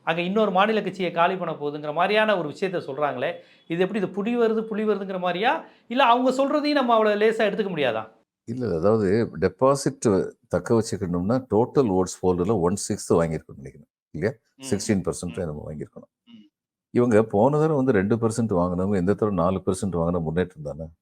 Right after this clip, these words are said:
Speaker 2: அதை வச்சு <laughs> இவங்க வந்து ஜெயிச்சிருவாங்க. அப்ப ரெண்டுமே கரெக்டா இருக்கலாமே. பிரசாந்த் கிஷோர் சொல்றதும் கரெக்டா இருக்கலாம். ரெண்டு பர்சன்ட் வாங்கினவங்க இப்ப ஏழு பர்சன்ட் வாங்கலாம். ஏழு பர்சன்ட் வாங்கினாலும் டெபாசிட் போகும்னா,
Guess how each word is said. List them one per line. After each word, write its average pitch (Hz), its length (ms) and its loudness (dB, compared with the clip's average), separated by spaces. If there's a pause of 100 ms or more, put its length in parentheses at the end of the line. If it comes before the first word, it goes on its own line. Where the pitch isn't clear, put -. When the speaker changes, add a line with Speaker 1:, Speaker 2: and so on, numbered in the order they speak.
(680)
Speaker 2:
அதை 110 200 6
வச்சு 127 360 6
<laughs> 123 100 6
இவங்க 123 240 4
வந்து 110 180 6
ஜெயிச்சிருவாங்க. 98 640 2 (200)
அப்ப 113 200 0
ரெண்டுமே 135 380 4
கரெக்டா 117 320 4
இருக்கலாமே. 85 380 0
பிரசாந்த் 113 400 2
கிஷோர் 151 280 6
சொல்றதும் 190 340 6
கரெக்டா 113 300 4
இருக்கலாம். 80 420 -2 (280)
ரெண்டு 113 340 4
பர்சன்ட் 135 280 2
வாங்கினவங்க 117 440 2
இப்ப 117 180 2
ஏழு 110 200 6
பர்சன்ட் 110 340 0
வாங்கலாம். 80 420 0 (300)
ஏழு 135 280 6
பர்சன்ட் 175 320 2
வாங்கினாலும் 156 540 4
டெபாசிட் 139 420 2
போகும்னா, 123 420 2